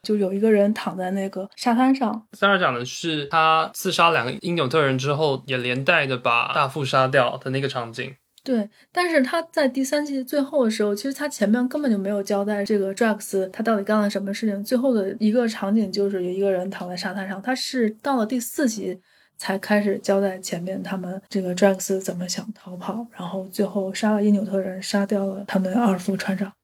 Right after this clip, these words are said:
Speaker 2: 我在看前三季跟第四季跟第五集的时候，对于剧集的期待以及对于这个故事方向性的判断发生了很多次的改变，而且最后其实都不太对。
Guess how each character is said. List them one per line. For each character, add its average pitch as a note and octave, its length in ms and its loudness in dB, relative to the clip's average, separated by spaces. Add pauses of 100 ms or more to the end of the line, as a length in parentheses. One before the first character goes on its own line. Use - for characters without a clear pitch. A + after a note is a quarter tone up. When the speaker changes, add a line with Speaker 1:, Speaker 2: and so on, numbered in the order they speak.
(120)
Speaker 2:
我 D3+ 140 -4
在 A#3+ 160 4
看 B3+ 160 2
前 D#3+ 160 -2
三 F#3+ 240 2
季 F#3 240 0
跟 E3 180 -4
第 F#3 80 -2
四 F3 160 -6
季 E3 100 -4
跟 D#3+ 140 0
第 E3 140 -2
五 C3+ 100 0
集 B2+ 220 -6
的 C3+ 80 -4
时 C3 120 -6
候， D3 80 -2
对 D#3 220 -4
于 - 20 -6
剧 D3+ 160 -8
集 - 200 -8
的 - 80 -6
期 B2+ 340 -6
待 B2+ 280 0
以 A2 40 -10
及 B2 100 -10
对 C#3 200 0
于 B2+ 40 2
这 C3 60 2
个 C3 80 4
故 C3+ 160 -2
事 C3+ 140 -2
方 C3+ 180 0
向 C3 80 0
性 C3 180 -2
的 A#2 80 -6
判 A#2+ 220 -2
断 A#2 220 -2 (340)
发 F3+ 160 6
生 F#3 140 2
了 E3 80 0
很 B2 80 -4
多 C3 120 -2
次 C#3 180 -4
的 C3 40 -2
改 B2 240 -6
变， C3 140 -4
而 C#3 40 -2
且 C3 120 0
最 C#3+ 120 -2
后 D3+ 80 2
其 B2+ 200 -4
实 B2 40 0
都 A#2+ 120 2
不 C3 120 -6
太 - 180 -10
对。 - 220 -10